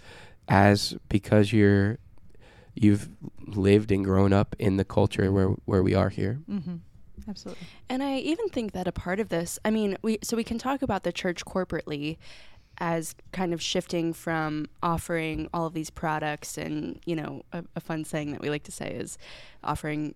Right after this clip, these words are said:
Speaker 3: religious goods and services to really being centered around the presence of God. And a part of doing that isn't just a corporate thing, but it's also an individual crucifixion of the flesh.
Speaker 2: Mm.
Speaker 3: I mean, like, you have to put to flesh,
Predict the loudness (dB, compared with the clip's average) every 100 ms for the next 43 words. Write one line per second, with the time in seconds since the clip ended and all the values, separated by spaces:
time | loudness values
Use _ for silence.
0 | -6 -4 -4 -6 -4 -4 -4 -6 -4 -2
1 | -4 -4 -2 -2 -2 -6 -14 -18 -18 -8
2 | 0 4 6 6 6 2 -4 -4 4 6
3 | 6 4 0 0 0 0 0 -2 0 -2
4 | -4 -2 -2 -2 -4 -4 -6 -8 -6 -4
5 | 0 2 4 2 -2 -6 2 6 6 2
6 | -4 -16 -6 0 2 4 2 2 2 4
7 | 4 2 -2 0 2 2 -2 -4 -4 -6
8 | -4 -2 2 2 2 -2 0 0 0 0
9 | 2 4 2 2 2 2 -2 -16 -4 -2
10 | 2 2 4 4 4 4 4 4 2 4
11 | 4 2 -2 0 0 0 -2 2 2 0
12 | -6 -6 0 2 2 4 6 6 6 2
13 | 2 0 2 2 2 0 2 2 2 -4
14 | 0 2 2 0